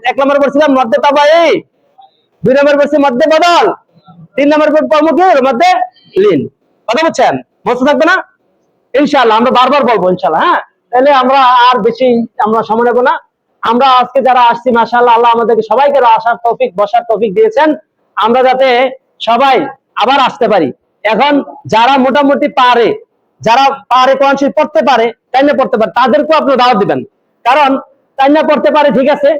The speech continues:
কিন্তু এই যে মদের হরফ, লিনের হরফ, তারপরে এই এখন গুরুত্বপূর্ণ ক্লাসটা যারা পারে তাদের জন্য। আবার যদি উস্তাদ পড়ে তো আমিও এখানে বসতাম আজকে, কারণ আমার জন্য শিখার আছে। ঠিক আছে, এখনের শিক্ষাটা আমরা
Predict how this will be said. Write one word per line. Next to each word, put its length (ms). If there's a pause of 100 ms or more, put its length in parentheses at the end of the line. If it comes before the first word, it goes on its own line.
(240)
কিন্তু 240
এই 120
যে 80
মদের 320
হরফ, 300
লিনের 280
হরফ, 340
তারপরে 360
এই 120 (160)
এখন 240
গুরুত্বপূর্ণ 420
ক্লাসটা 320
যারা 240
পারে 240 (380)
তাদের 280
জন্য। 200 (1120)
আবার 280
যদি 160
উস্তাদ 280
পড়ে 220
তো 60 (180)
আমিও 280
এখানে 180
বসতাম 280
আজকে, 240 (460)
কারণ 200 (120)
আমার 240
জন্য 240
শিখার 320
আছে। 140 (540)
ঠিক 100
আছে, 180 (500)
এখনের 380
শিক্ষাটা 400 (140)
আমরা 200